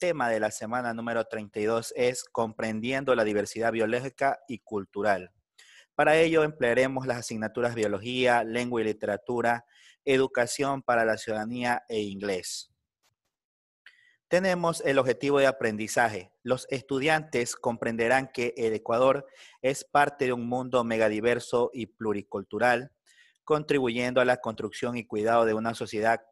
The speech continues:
más justa y equitativa mediante una comunicación asertiva en su entorno cercano y lejano.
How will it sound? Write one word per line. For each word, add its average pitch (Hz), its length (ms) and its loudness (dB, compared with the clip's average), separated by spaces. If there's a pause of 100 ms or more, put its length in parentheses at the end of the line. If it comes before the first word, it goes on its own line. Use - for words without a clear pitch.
(340)
más 117 440 2
justa 131 580 0
y 110 80 0
equitativa 113 800 -2
mediante 117 840 -2 (380)
una 135 280 0
comunicación 117 720 -6
asertiva 123 680 0
en 107 200 -8
su - 100 -10
entorno 117 420 -4
cercano 113 840 -2
y 117 180 -4
lejano. 95 580 -2